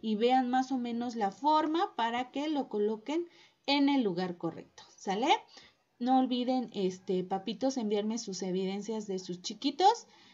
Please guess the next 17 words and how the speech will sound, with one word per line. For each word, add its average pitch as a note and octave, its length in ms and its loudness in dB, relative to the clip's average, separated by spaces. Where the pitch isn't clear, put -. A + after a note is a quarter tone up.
realizando C4 560 2
estas C#4 320 -2
actividades B3 680 -2
de A3 120 -2
las F#3+ 160 -4
pegatinas, C4+ 1160 2
de G3+ 260 2
los G3 300 -2
vi-, - 260 -8
viendo A3 480 -2
el A#3 120 -2
video G#3 520 0
también B3 760 -2
de G3 180 -4
su G3 240 -6
C A3+ 220 -6
D. D4 360 0